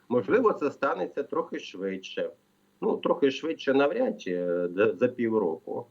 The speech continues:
Це на, на фронті Росія повинна отримувати якусь катастрофу, щоб кількість жертв, е, була дуже великою, щоб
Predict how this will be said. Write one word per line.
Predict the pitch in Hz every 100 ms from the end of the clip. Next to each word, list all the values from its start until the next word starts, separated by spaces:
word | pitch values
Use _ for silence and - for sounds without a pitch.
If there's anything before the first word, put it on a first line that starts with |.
| _ - _
Це | - 131 120 110 101 101
на, | 117 117 -
на | 113
фронті | - 139 131 -
Росія | 98 101 117 101 98 90
повинна | - 104 107 95 90
отримувати | 90 - 98 87 87 87
якусь | 87 90 90
катастрофу, | - 104 95 - - 151 180 85 - _ _ _
щоб | - - -
кількість | 131 123 123 104 107
жертв, | - 120 127 127 _ 107
е, | 110 101 95
була | 95 107 107 104 98 95 92 90 87 87 90 87 -
дуже | 117 90
великою, | 92 95 98 214 - 95 85
щоб | -